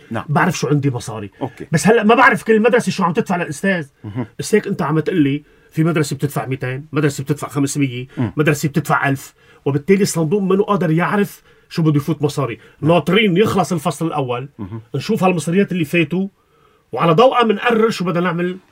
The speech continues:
Speaker 2: بمعاشات التقاعد.
Speaker 1: طيب. آه، بس حتى أنهي موضوع التقاعد، أستاذ نعمة، هلأ بعشرين شهر بيأثر عليهم شيء؟ بكرة أي تحرك مكا-، بمكان ما، بعشرين كانون تاني؟
Speaker 2: بيأثر على مين؟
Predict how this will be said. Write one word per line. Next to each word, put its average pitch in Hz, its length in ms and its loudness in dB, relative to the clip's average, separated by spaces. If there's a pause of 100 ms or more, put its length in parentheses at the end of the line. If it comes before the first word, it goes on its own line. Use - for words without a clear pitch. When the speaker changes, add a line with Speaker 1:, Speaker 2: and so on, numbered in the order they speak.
Speaker 2:
بمعاشات 147 500 -2
التقاعد. 90 460 -14 (160)
Speaker 1:
طيب. 85 160 -4 (380)
آه، 110 360 2
بس 113 280 -6
حتى - 260 -10 (340)
أنهي 139 240 0
موضوع 113 340 -6
التقاعد، 95 760 -8
أستاذ 90 440 -12
نعمة، 87 400 -12
هلأ 117 220 -8
بعشرين 104 400 -10
شهر 107 340 -10
بيأثر 87 400 -10
عليهم 101 360 -10
شيء؟ 117 520 -12
بكرة 101 380 -12
أي 101 220 -6
تحرك 98 500 -12
مكا-، 87 280 -12
بمكان 90 880 -10
ما، 113 220 -8 (440)
بعشرين 98 420 -12
كانون 92 400 -12
تاني؟ 101 340 -10
Speaker 2:
بيأثر 135 380 -10
على 113 100 -10
مين؟ 120 200 -8